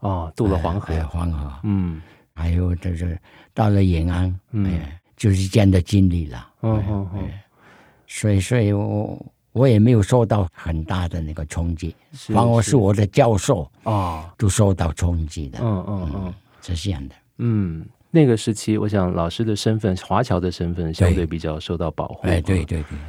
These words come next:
Speaker 1: 但是在那个时候，所有的创作大概都不免要，要服务某一种意识形态，
Speaker 2: 对，对，对，对。
Speaker 1: 在那个时候。但那个时候，老师就开始想要怎么样创作属于自己的作品。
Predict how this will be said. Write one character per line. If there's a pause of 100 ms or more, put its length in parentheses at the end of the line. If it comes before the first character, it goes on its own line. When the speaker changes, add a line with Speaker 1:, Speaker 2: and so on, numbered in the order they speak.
(120)
Speaker 1:
但
是
在
那
个
时
候，
所
有
的
创
作
大
概
都
不
免
要，
要
服
务
某
一
种
意
识
形
态，
Speaker 2:
对，
对，
对，
对。
Speaker 1:
在
那
个
时
候。 (360)
但
那
个
时
候，
老
师
就
开
始
想
要
怎
么
样
创
作
属
于
自
己
的
作
品。